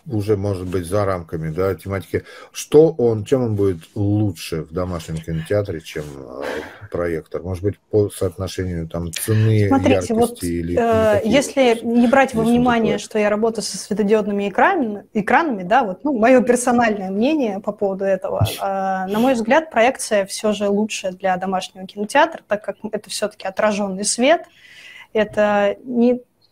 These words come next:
Speaker 2: ты очень долго смотришь на этот телевизор, возможно, смотришь на него, скорее всего, в полной темноте. Это очень вредно для глаз, это синее свечение. Большое количество производителей с-, сейчас действительно с этим
Speaker 1: Мгм.
Speaker 2: борются, светодиодных экранов. Они стараются уменьшить воздействие на человеческий глаз, убирают спектр синего цвета, вот этот, который самый вредный. Но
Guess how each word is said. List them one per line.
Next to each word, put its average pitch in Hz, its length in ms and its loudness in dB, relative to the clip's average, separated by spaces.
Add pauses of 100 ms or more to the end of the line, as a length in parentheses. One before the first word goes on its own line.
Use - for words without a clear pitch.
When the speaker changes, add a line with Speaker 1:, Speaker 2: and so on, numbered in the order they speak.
(220)
Speaker 2:
ты 254 100 2
очень 247 440 4
долго 196 300 0
смотришь 190 540 -6
на 185 140 -2
этот - 180 -14
телевизор, 214 500 2
возможно, 202 400 0
смотришь - 500 -6
на 185 60 -6
него, 185 220 2
скорее 202 380 0
всего, 180 260 -4
в 185 100 -10
полной 190 320 2
темноте. 196 560 0
Это 220 140 2
очень 233 260 0
вредно 190 380 0
для 185 420 0
глаз, 240 400 2
это 220 100 -6
синее 196 320 2
свечение. 285 720 0
Большое 240 440 4
количество 247 380 0
производителей 226 720 2
с-, - 180 -10
сейчас 208 380 0
действительно 220 520 0
с - 100 -2
этим 202 240 2
Speaker 1:
Мгм. 196 60 6
Speaker 2:
борются, 202 420 2
светодиодных 226 600 0
экранов. 220 440 0
Они 185 200 -4
стараются 208 640 2
уменьшить 202 440 0
воздействие 196 520 -2
на 196 60 -6
человеческий - 540 -4
глаз, 262 440 4
убирают 208 420 2
спектр - 360 -10
синего 190 360 -2
цвета, 262 480 2
вот 220 120 -6
этот, 190 160 -6
который - 320 -8
самый 190 400 0
вредный. 190 500 4
Но 233 480 4